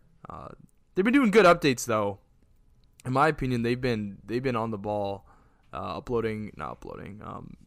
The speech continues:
making a lot of tweaks and changes. Apparently, they ner-, today, uh, they nerfed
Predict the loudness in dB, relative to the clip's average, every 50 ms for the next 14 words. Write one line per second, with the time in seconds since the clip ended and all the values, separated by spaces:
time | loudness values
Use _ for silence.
0 | _ -20 -18 -10 -4 -4 -2 -2 -2 -2 0 2 0 0 0 -2 -6 -6 -6 -6
1 | -6 -6 -8 -10 -8 -8 -8 -8 -6 -6 -6 -6 -4 -4 -4 -4 -6 -8 -10 -12
2 | -14 -14 -10 -8 -6 -6 -6 -6 -6 -4 -2 -2 -2 -2 -4 -6 -8 -10 -12 -10
3 | -6 -4 0 2 4 4 4 4 2 0 -6 -8 -12 -14 -12 -10 -8 -8 -8 -10
4 | -8 -8 -8 -8 -8 -8 -8 -8 -8 -10 -10 -12 -16 -20 -20